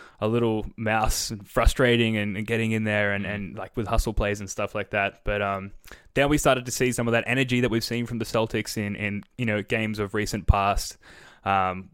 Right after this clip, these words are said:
Speaker 1: you know, Kyrie continued with the high assist numbers, even if he didn't maybe have as good a shooting game as we've seen from him so far. Uh, and we got to the free throw line,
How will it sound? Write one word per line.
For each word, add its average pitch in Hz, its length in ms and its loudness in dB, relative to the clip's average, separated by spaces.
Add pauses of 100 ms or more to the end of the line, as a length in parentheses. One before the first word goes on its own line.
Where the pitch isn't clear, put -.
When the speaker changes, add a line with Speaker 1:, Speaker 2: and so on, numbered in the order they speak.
Speaker 1:
you 113 100 -8
know, 104 100 -4
Kyrie 120 560 4
continued 117 520 -2
with 113 120 -2
the 101 100 2
high 104 200 4
assist - 340 -4
numbers, 107 280 -2
even 107 200 -2
if 104 80 -4
he 107 80 -4
didn't 107 240 -6 (160)
maybe 107 220 -2
have 107 180 2
as 101 100 -4
good 110 140 -4
a - 20 -4
shooting 104 260 -4
game 104 200 -4
as 98 100 -8
we've 101 100 -8
seen 104 180 -8
from 101 140 -12
him 101 120 -6
so 98 180 -4
far. 98 380 -2 (340)
Uh, 101 180 2
and 120 120 0
we 120 80 0
got 147 140 4
to 170 100 -6
the 131 80 2
free - 200 2
throw 180 200 4
line, 190 340 2